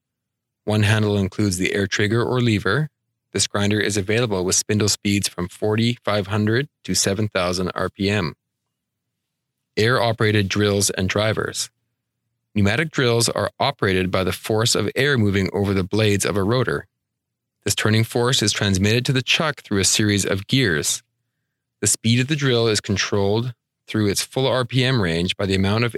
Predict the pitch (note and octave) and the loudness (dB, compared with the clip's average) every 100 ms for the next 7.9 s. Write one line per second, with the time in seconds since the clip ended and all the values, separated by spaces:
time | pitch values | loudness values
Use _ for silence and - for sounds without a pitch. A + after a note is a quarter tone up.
0 | - A#2+ C#3 C#3 - E2 F2 F2 F2 F2+ | -2 0 0 -2 -2 -2 0 -2 -2 -2
1 | G2+ - _ - G#2 - C3 G#2 D2+ F2+ | -4 -6 _ -6 -6 -2 -2 0 0 0
2 | - E2+ C#3 F2 - - _ _ _ _ | -4 -4 -2 -2 -4 -6 _ _ _ _
3 | _ _ _ _ _ G2 A2 A#2+ A2+ A2 | _ _ _ _ _ 0 2 2 2 0
4 | G2 - D3 A2+ F#2+ F#2+ F#2+ F#2 G2+ G2 | -2 -2 0 0 0 -2 -2 0 0 0
5 | G2+ F#2 F#2 F#2+ B2 D3+ E2+ D2+ - - | 0 0 -2 -2 -2 -2 -2 -2 -4 -6
6 | F#2+ F#2+ G#2+ - D#3 B2 G2 F2+ - - | -4 -2 -2 0 0 2 2 0 -2 -4
7 | B2 D#3+ - - C2 F2 B2 F#2 | -2 -2 -2 -4 -2 -2 0 -2